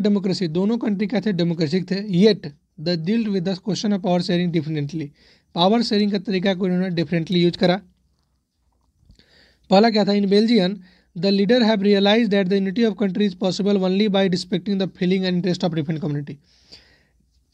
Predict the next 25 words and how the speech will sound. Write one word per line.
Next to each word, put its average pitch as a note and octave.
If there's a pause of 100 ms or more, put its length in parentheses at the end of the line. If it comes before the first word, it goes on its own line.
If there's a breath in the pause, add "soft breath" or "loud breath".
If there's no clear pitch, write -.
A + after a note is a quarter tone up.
(140)
बेल्जियन F#3+
के C4
जो A#3
लीडर G#3+
सब G#3
थे, F3
उन्होंने G#3
रियलाइज़ G#3
करा F#3+
था, F3+ (280)
इस F#3
बात G#3
को A3+
रियलाइज़ G3+
करा F3+ (680 soft breath)
कि G3+ (380 soft breath)
यूनिटी G3+
जो B3
कंट्री A3
का A3
जो G#3
एकता G#3
है, F#3
वो G3
पॉसिबल G3+